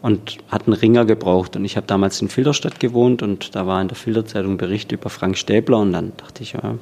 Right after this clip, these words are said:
nehme ich mal Kontakt auf, ruf mal an." Und, ähm, dann hat es tatsächlich funktioniert mit dem Fotoshooting und wir haben gemerkt, dass da die Chemie stimmt zwischen uns und dann war der Frank der Nächste,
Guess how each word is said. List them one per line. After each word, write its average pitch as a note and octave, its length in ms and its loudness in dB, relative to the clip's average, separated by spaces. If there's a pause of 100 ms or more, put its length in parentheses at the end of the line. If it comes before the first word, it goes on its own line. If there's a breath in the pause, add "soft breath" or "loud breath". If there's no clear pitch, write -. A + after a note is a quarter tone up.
(120)
nehme G2+ 240 -2
ich F#2+ 40 -2
mal F#2 160 0
Kontakt - 400 -6
auf, B2 200 -2
ruf A2+ 180 0
mal F#2+ 140 0
an." A2 180 2 (960 loud breath)
Und, F#2 420 -2 (140)
ähm, F#2+ 100 -8 (140)
dann G2+ 160 0
hat G#2 120 -2
es A2 100 -4
tatsächlich G#2 400 -2
funktioniert A2+ 540 0
mit A#2+ 120 -2
dem G#2+ 100 2
Fotoshooting C3 680 0
und G#2+ 260 -2
wir G#2 80 -6
haben G2+ 140 -2
gemerkt, F#2+ 400 -2
dass A#2 120 -8
da G#2 120 -4
die F#2 100 -8
Chemie A#2 300 0
stimmt D3 360 0
zwischen B2 300 -4
uns A#2+ 280 0
und G2+ 100 -6
dann F#2+ 180 -2
war F#2 120 0
der G#2 100 -2
Frank G#2 300 0
der B2 80 4
Nächste, G#2 400 2